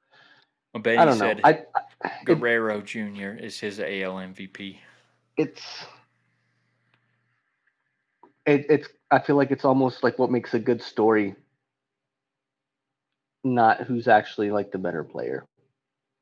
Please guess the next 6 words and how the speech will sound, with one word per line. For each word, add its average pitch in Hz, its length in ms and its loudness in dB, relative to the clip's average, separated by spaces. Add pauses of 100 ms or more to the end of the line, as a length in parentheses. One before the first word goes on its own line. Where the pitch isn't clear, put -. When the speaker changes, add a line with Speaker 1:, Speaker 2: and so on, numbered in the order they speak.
Speaker 2:
or 110 240 0 (280)
the 120 80 -2
best 104 280 -6
contributor. 85 600 -8
So, 90 280 -6 (2250)
um, 113 380 -4